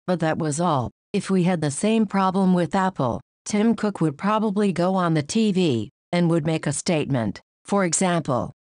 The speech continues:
"Do you remember when some iPhones had a problem with their antennas?" I don't exactly remember which models were affected,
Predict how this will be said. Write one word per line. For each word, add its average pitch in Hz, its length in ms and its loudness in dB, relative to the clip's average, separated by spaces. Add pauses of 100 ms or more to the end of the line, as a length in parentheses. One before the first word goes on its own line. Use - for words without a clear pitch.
(160)
"Do 185 140 2
you 196 180 4
remember 185 540 2
when 214 200 2
some 180 240 0
iPhones 180 640 0
had 202 200 0
a 151 60 -2
problem 190 500 2
with 170 180 0
their 180 180 0
antennas?" 147 720 -2 (240)
I 196 100 0
don't 226 380 0
exactly 165 580 -2
remember 185 560 2
which 180 240 0
models 180 440 0
were 165 200 0
affected, 135 680 -4